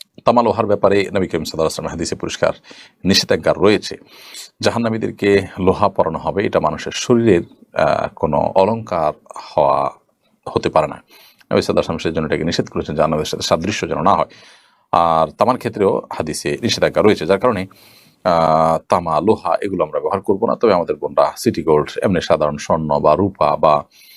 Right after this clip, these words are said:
আহ, অন্যান্য যে সমস্ত মূল্যবান ধাতব আছে, এই লো-, লোহা এবং তামা এগুলোর বাইরে সেগুলো পড়তে পারেন। টিএইচ তারেক আপনি লিখেছেন, "আমি অনেক চেষ্টা করেও মাস্টারবেশন থেকে বের হতে পারছি না, পরামর্শ দিয়ে বাধিত করবেন।" আল্লাহ তাআলা আপনাকে সাহায্য করুন এই হারাম কাজ থেকে বেরিয়ে আসার।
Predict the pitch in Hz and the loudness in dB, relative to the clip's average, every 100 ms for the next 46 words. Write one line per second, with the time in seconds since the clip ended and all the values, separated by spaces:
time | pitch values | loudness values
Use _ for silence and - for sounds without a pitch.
0 | _ - - 80 73 - 127 113 127 117 | _ -12 -2 0 2 0 2 2 2 0
1 | 95 - 87 101 87 78 73 80 - 76 | -2 -4 -6 -4 -2 2 2 2 -2 -2
2 | - 71 - 92 - - 110 85 76 - | 2 0 2 -2 -2 -8 -4 -4 -6 -10
3 | - - 85 82 - 85 92 117 127 - | -12 -6 -4 -2 -2 2 2 2 -2 -2
4 | 76 71 69 _ - - _ - 71 69 | -4 -4 -14 _ -20 -20 _ -2 -2 -6
5 | 71 67 95 98 85 98 76 - - - | -6 2 2 2 -4 -6 -6 -6 -8 -4
6 | 67 - _ - - - _ _ _ _ | -4 -4 _ -20 -20 -20 _ _ _ _
7 | _ _ 160 170 170 - 123 143 151 139 | _ _ 6 6 4 2 2 4 0 2
8 | 104 104 - 92 85 107 131 147 143 - | 2 2 2 2 2 2 -2 -2 -6 -4
9 | - 131 135 113 117 101 98 98 113 110 | 0 4 4 6 2 0 -2 -2 -4 -4
10 | 101 87 90 85 - - 95 - - 127 | 0 2 2 0 -2 -2 -2 -6 -8 -4
11 | - 82 82 76 71 71 76 76 69 - | -4 -4 -6 -4 -2 -4 -4 -6 -6 0
12 | 98 101 101 95 90 90 - 117 104 104 | 2 4 0 0 -8 -6 -2 -2 0 -4
13 | 90 92 90 78 85 80 76 87 - - | -2 -2 -2 0 2 2 -2 -6 -6 -2
14 | 78 127 196 - | 2 4 4 2